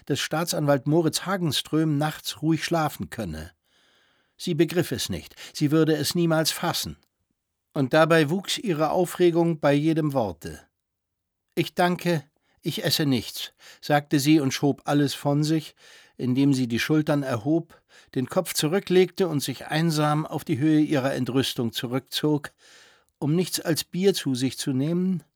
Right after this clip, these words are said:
kaltes bayerisches Bier, das sie seit der Zeit ihrer Münchener Ehe zu trinken gewöhnt war, in ihren leeren Magen hinabzugießen, dessen Nerven in Aufruhr waren und der sich bitter rächte.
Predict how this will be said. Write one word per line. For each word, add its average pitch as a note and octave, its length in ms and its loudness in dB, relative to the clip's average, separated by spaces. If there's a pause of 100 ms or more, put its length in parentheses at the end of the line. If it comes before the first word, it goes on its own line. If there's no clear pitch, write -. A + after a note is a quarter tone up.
(500)
kaltes F3 500 2
bayerisches D3+ 580 0
Bier, E3+ 460 2 (540)
das C#3+ 160 -6
sie C#3+ 100 0
seit C3 240 0
der B2+ 120 0
Zeit C#3 260 0
ihrer A#2+ 200 2
Münchener C3 440 4
Ehe C3 320 4
zu - 140 -4
trinken C3 420 -4
gewöhnt A#2 480 -4
war, C#3 320 -4 (100)
in D#3+ 180 0
ihren D3+ 300 0
leeren D3 340 4
Magen C3+ 400 0
hinabzugießen, B2 1080 -2 (480)
dessen B2 260 -4
Nerven C3+ 400 0
in B2 160 -2
Aufruhr C3+ 540 -2
waren C3+ 420 -2 (240)
und C3 220 -8
der C#3 120 0
sich C3+ 280 -6
bitter C#3 380 0
rächte. - 480 -10